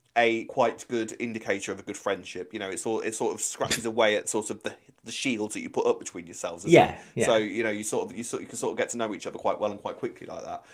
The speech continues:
Speaker 1: So I like that. I wouldn't mind if it was like, maybe that will be it. The Sam will put two and two together and think, "Uh, do you want, me and you need to have a conversation, sunshine."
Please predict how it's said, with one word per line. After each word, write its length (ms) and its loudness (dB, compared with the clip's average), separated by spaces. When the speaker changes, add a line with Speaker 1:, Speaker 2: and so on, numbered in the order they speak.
Speaker 1:
So 100 2
I 60 8
like 220 12
that. 140 4
I 80 6
wouldn't 240 0
mind 220 0
if 100 -6
it 60 -8
was 120 -8
like, 160 -4
maybe 260 6
that 200 8
will 160 6
be 140 4
it. 100 -2
The 60 -4
Sam 220 6
will 80 0
put 180 0
two 120 -2
and 80 -2
two 120 -4
together 300 2
and 140 -10
think, 220 -8
"Uh, 220 4
do 160 -8
you 60 -4
want, 200 2
me 180 0
and 100 -2
you 80 0
need 120 -2
to 40 -16
have 100 -2
a 40 -10
conversation, 600 -4
sunshine." 460 -6